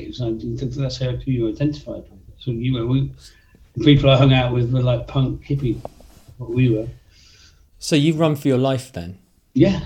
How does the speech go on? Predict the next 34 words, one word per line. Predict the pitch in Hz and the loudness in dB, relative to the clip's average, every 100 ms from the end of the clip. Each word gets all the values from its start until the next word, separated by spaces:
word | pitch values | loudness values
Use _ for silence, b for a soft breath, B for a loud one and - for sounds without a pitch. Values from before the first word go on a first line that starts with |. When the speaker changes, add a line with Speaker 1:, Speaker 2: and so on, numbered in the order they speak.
| - | -4
Speaker 1:
Oh | 139 | -4
God, | 143 160 147 | 0 2 2
yeah, | 156 151 | 2 2
often. | 143 160 - 95 - - _ _ _ - | 2 0 -6 -8 -10 -18 _ _ _ -10
Yeah, | 135 143 | -4 -2
yeah. | 143 135 139 127 131 - | -2 -2 -2 -4 -12 -12
Speaker 2:
Hmm. | 107 98 _ _ _ _ _ | -12 -12 _ _ _ _ _
Can | 139 | -2
you | 139 | -2
still | - 151 | 2 2
remember | 139 139 123 | 2 0 -2
that | 127 | 0
feeling? | 143 120 104 | 0 0 -2
'Cause | - | -2
I | 131 | -2
have | 123 | -2
a | 107 | -4
pretty | - 123 | -4 -4
Speaker 1:
Yeah. | 135 | -4
Speaker 2:
traumatic | 107 101 - 92 | -6 -8 -10 -14
experience | 107 - 104 90 90 - | -14 -10 -10 -8 -6 -2
Speaker 1:
<laughs> | |
Speaker 2:
of | 233 | -2
Speaker 1:
Yeah. | - 202 - - - - | 0 -2 -4 -12 -16 -8
Speaker 2:
being | 120 104 95 | -2 -2 -4
chased | - 127 110 - | -2 0 0 -2
at | - | -6
school | - - 120 101 | -4 -2 -2 -2
by | 95 104 | -2 -2
a | |
bunch | 104 110 113 | 0 -4 -4
of | 104 | -10
kids | - 107 | -4 -4
who | - | -4